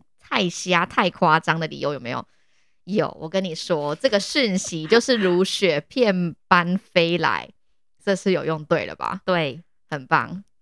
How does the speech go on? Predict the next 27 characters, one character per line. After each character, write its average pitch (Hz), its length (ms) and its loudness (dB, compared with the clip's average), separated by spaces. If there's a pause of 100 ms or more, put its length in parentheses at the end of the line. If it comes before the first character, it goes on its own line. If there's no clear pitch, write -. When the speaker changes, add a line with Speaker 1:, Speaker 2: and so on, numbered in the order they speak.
Speaker 1:
毕 214 80 0
竟 208 100 0
我 160 100 -4
一 175 40 -2
开 185 180 4
始 170 100 -8
讲 143 200 -12
是 180 100 -6
白 160 340 4
花 170 240 8
花。 160 360 8
Speaker 2:
白 160 80 8
花 - 20 2
花。 196 80 -6 (1120)
<laughs> 285 220 -14
如 208 100 2
果 190 140 8
是 190 180 0
钞 175 240 2
票 170 220 6
就 156 180 2
好 143 160 -2
了 65 240 -14
呢。 58 60 -20 (260)
Speaker 1:
默 190 220 -2 (100)
哀。 170 340 -12 (240)
<laughs> 185 80 6